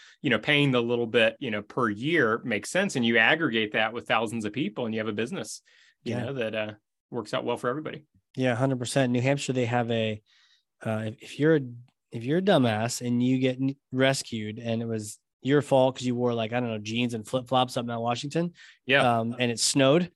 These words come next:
Speaker 2: uh,
Speaker 1: <sighs>
Speaker 2: they'll charge you for the cost of rescue unless you buy this little, like,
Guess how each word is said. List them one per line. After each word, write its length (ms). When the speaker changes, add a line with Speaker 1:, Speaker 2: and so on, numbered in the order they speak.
Speaker 2:
uh, 340
Speaker 1:
<sighs> 200
Speaker 2:
they'll 260
charge 460
you 320
for 360
the 200
cost 320
of 100
rescue 460
unless 760
you 120
buy 280
this 240
little, 180
like, 300